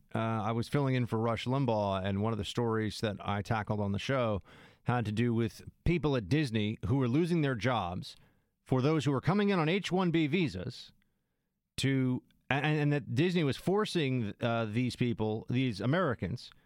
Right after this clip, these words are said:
to train their replacements. But somehow that wasn't a violation of the H one B visa program. I-, it's just crazy what goes on. But it happens. It happens all the time. Uh, I should also note that,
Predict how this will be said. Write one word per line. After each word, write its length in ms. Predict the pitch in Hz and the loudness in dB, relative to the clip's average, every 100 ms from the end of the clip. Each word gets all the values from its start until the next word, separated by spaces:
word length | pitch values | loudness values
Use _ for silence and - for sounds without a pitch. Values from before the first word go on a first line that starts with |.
| _ _ _ _ - | _ _ _ _ -2
to 280 | 151 139 - | 0 0 -2
train 480 | - 165 208 233 196 | 0 2 4 2 2
their 180 | 190 | 2
replacements. 920 | 151 131 - 220 - - - - - - _ _ _ _ _ _ _ - | 0 0 0 0 0 -8 -10 -14 -16 -20 _ _ _ _ _ _ _ -4
But 120 | - | -2
somehow 320 | - 180 160 | 2 2 2
that 120 | 160 147 | 2 0
wasn't 240 | 147 143 | 0 2
a 40 | |
violation 460 | 131 139 139 135 135 | 2 2 0 0 0
of 60 | 120 | 0
the 80 | |
H 160 | 135 123 | 0 0
one 120 | 127 | 0
B 100 | 123 | 0
visa 240 | 107 123 147 | 0 -2 -2
program. 320 | 160 160 143 | -2 -2 -4
I-, 140 | 135 | -2
it's 220 | 156 - - | -4 -6 -6
just 420 | - 196 - - | -2 -2 -4 -8
crazy 420 | - 196 165 98 | -2 0 0 -2
what 180 | 87 - | -6 -6
goes 200 | 67 82 | -8 -8
on. 220 | 80 - _ _ _ _ _ _ _ | -12 -16 _ _ _ _ _ _ _
But 280 | 123 131 127 | -2 0 0
it 120 | 120 | 0
happens. 500 | 104 110 104 104 90 - | 0 -2 0 -2 -2 -2
It 80 | 101 | -2
happens 400 | 101 95 92 - - | -2 -2 -4 -4 -6
all 460 | 92 95 90 - 80 | -4 -4 -4 -6 -8
the 120 | 90 | -8
time. 500 | - 113 95 73 - - | -4 -4 -4 -6 -8 -4
Uh, 240 | 104 101 | -2 -2
I 80 | 92 | -4
should 180 | - 127 | -4 -4
also 200 | 135 131 | -2 -2
note 300 | 117 110 | 0 0
that, 120 | - | -2